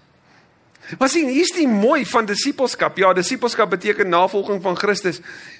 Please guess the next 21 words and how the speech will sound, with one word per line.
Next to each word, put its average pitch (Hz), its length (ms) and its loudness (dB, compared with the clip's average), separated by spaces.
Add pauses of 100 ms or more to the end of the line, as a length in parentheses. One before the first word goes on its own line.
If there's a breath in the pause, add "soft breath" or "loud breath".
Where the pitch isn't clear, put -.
maar 190 160 0
disippelskap 190 720 -2 (760)
impliseer 220 600 0
ook 196 140 0
dat 160 160 0
jy 165 180 4
'n 160 60 -2
student 175 600 -2
is. - 360 -8 (460 loud breath)
Jy's 175 240 2
besig 214 460 2
om 190 180 -2
te 190 140 4
leer. 156 480 0 (380 loud breath)
En 214 160 2
vir 240 140 4
almal 294 340 6
vir 254 160 2
ons 226 280 2
wat 185 240 2
leer, 180 840 4